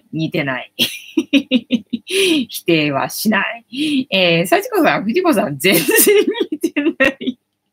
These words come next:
<laughs> 全然似てないよな。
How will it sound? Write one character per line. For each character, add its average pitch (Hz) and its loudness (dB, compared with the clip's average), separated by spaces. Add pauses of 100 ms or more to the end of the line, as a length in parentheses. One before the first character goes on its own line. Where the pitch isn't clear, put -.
(2250)
<laughs> - -
全 156 -2
然 135 -4
似 131 -4
て 156 -4
な 185 0
い 180 -2
よ 139 -4
な。 170 0